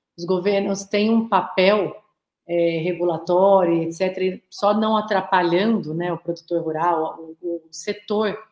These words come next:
e fazendo, abrindo esses mercados, a necessidade dos papéis realmente do governo,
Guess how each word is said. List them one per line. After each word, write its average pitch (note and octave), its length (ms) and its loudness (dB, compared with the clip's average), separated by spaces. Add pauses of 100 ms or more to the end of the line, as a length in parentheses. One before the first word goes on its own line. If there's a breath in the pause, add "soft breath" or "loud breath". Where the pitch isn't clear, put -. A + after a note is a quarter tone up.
(440)
e F3+ 100 -6
fazendo, G3 680 0
abrindo F#3 440 -2
esses D#3+ 200 -2
mercados, E3 480 -4
a E3+ 60 -4
necessidade E3 520 -8
dos E3 180 -8
papéis F#3+ 500 -2
realmente E3+ 380 -6
do E3+ 80 -14
governo, F#3+ 440 -6